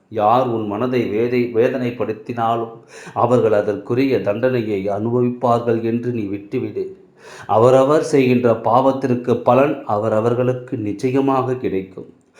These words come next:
இதற்காக நீ வருந்த வேண்டிய அவசியம் ஒரு பொழுதும் இல்லை. நீ வேதனைப்பட வேண்டிய அவசியம் ஒரு பொழுதும் இல்லை. உனக்கு தவறுகளை செய்கின்றவர்களை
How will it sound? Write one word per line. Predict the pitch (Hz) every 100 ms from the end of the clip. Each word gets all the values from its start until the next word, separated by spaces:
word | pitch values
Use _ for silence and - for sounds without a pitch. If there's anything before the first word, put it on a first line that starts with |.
| - 190
இதற்காக | 131 151 151 160 175 175
நீ | 160
வருந்த | 131 143 185 165
வேண்டிய | 139 127 123 117
அவசியம் | 117 139 151 151 131 - - _ _ -
ஒரு | 101 101 110
பொழுதும் | 120 120 113 117 107
இல்லை. | 87 90 - _ _ - - -
நீ | 147
வேதனைப்பட | 135 156 175 165 151 135 127
வேண்டிய | 127 120 117
அவசியம் | 117 127 135 139 151
ஒரு | 139 107 110
பொழுதும் | 117 110 110 107
இல்லை. | 85 87 - - _ _ _ - -
உனக்கு | 151 170 170 151
தவறுகளை | 156 165 190 170 151
செய்கின்றவர்களை | - 151 170 160 151 139 131 123